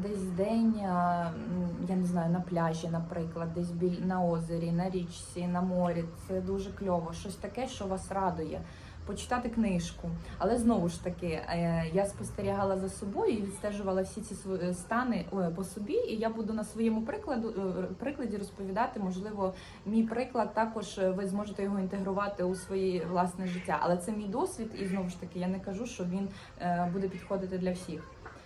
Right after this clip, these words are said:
Книжка, да? Ну, наприклад, візьмемо, е, наприклад, читання книги. Так, це кльово, і книга може бути цікава,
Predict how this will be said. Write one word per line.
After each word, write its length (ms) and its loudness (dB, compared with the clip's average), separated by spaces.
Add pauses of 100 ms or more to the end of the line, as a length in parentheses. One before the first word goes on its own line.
(140)
Книжка, 500 4
да? 180 2 (360)
Ну, 80 0 (260)
наприклад, 540 0
візьмемо, 580 2 (100)
е, 360 0
наприклад, 460 0 (140)
читання 420 -2
книги. 300 -4 (480)
Так, 200 2
це 80 -2
кльово, 500 0
і 80 2
книга 320 6
може 260 2
бути 260 -2
цікава, 840 2